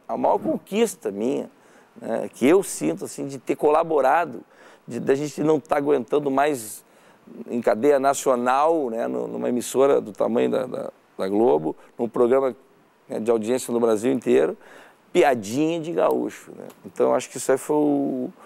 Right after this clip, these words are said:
esse foi o negócio, assim, que me, me, me, me deixa feliz na, do, na carreira, né? Uma das coisas, assim, que me deixa muito feliz é essa questão. Pouca gente sabe, hoje, hoje mais gente vai saber, né? O,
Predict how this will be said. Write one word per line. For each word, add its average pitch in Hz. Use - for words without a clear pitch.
esse -
foi 139
o 143
negócio, 139
assim, 131
que 147
me, 131
me, 123
me, 113
me 117
deixa 127
feliz 135
na, 123
do, 107
na 113
carreira, 120
né? 113
Uma 131
das 139
coisas, 131
assim, -
que -
me 127
deixa 120
muito 120
feliz 120
é 123
essa 120
questão. -
Pouca -
gente 135
sabe, 175
hoje, 123
hoje 110
mais 120
gente 117
vai 143
saber, 151
né? 123
O, 143